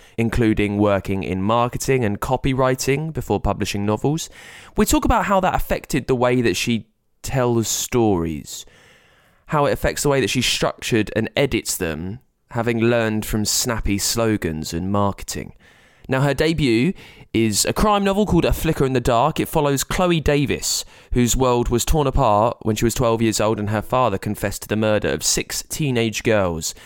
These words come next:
in the small Louisiana town where she lived. And then twenty years later, Chloe is a successful psychologist, and then a local girl disappears and things start to unravel.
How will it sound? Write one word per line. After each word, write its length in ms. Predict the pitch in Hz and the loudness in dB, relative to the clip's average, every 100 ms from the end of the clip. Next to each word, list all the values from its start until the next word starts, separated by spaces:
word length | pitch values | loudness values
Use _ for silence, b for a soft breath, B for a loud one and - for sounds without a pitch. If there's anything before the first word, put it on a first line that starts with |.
| B B B | B B B
in 180 | - 95 | -6 -4
the 80 | 92 | -2
small 360 | - 110 101 | -2 0 2
Louisiana 640 | 98 95 98 95 98 92 95 | 2 2 2 0 -2 -4 -4
town 380 | - 98 95 92 | -4 -4 -2 -2
where 120 | 90 | -4
she 160 | - 87 | -4 -4
lived. 380 | 92 85 - - b b b | -2 -4 -10 -20 b b b
And 100 | 110 | -2
then 120 | 113 | 0
twenty 340 | - 139 127 | 0 -2 0
years 220 | 135 120 135 | 0 2 0
later, 420 | 127 - 143 165 - _ b b | -2 -2 -4 -4 -12 _ b b
Chloe 460 | - 147 151 143 101 | -2 0 2 2 2
is 160 | 110 | 0
a 60 | 113 | 0
successful 500 | 113 - 120 - 110 | -2 -2 -2 0 0
psychologist, 960 | - 101 - 160 170 156 220 - - - b b b b b b - | 2 -2 -2 0 0 0 -2 -2 -8 -12 b b b b b b -6
and 140 | 107 | 0
then 100 | 110 | 2
a 60 | 107 | 2
local 320 | 120 117 110 | 0 0 0
girl 240 | 110 107 | 2 0
disappears 840 | 104 101 - 113 127 180 - - _ _ | 0 -4 0 2 2 -2 -8 -18 _ _
and 140 | 95 95 | -12 -4
things 320 | 110 107 104 | -2 -2 -4
start 300 | - 101 87 | -2 -2 0
to 160 | - | -2
unravel. 540 | 98 95 98 90 78 | -2 -2 -2 -4 -8